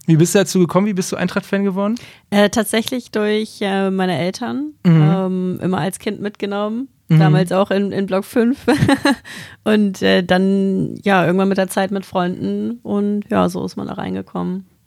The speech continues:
Speaker 1: Ja.
Speaker 2: Und einfach immer dabei geblieben.
Speaker 1: Mhm. Und seit wann hast du eine Dauerkarte?
Speaker 2: Also, ich hab meine erste Dauerkarte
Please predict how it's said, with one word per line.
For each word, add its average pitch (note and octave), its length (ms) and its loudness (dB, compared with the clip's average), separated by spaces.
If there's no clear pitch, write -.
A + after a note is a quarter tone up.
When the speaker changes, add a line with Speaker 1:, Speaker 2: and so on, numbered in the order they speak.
Speaker 1:
Ja. D#3 320 4
Speaker 2:
Und F#3+ 200 -8
einfach - 720 -6
immer F#3+ 200 -2
dabei F#3 320 -2
geblieben. F3+ 500 -8
Speaker 1:
Mhm. D3+ 280 4
Und D#3+ 120 2
seit D#3 100 4
wann D#3 140 4
hast D#3+ 180 0
du F#3 60 0
eine E3 80 -2
Dauerkarte? F#3 560 -2
Speaker 2:
Also, A3+ 800 4
ich - 120 -8
hab A3 160 -4
meine A3+ 280 -2
erste A#3+ 360 0
Dauerkarte A3 1300 2